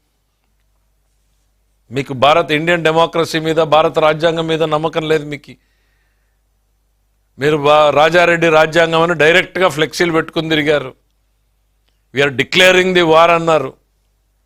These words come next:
ఏంటి, రప్ప రప్ప నరుకుతామా? ఈ సినిమా కాదయ్యా జగన్మోహన్ రెడ్డి గారు, ఇది సినిమా కాదు, డెమోక్రసీ. కానీ మీ భాషా భావం, మీ మనసులో ఏ రకమైన ఆలోచనలు ఉన్నాయనేది బయటపడతా ఉంది.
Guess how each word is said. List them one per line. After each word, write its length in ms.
ఏంటి, 260
రప్ప 460
రప్ప 360
నరుకుతామా? 800
ఈ 40
సినిమా 400
కాదయ్యా 680
జగన్మోహన్ 340
రెడ్డి 180
గారు, 140
ఇది 80
సినిమా 300
కాదు, 200
డెమోక్రసీ. 720
కానీ 140
మీ 100
భాషా 560
భావం, 640
మీ 120
మనసులో 480
ఏ 180
రకమైన 400
ఆలోచనలు 560
ఉన్నాయనేది 380
బయటపడతా 540
ఉంది. 220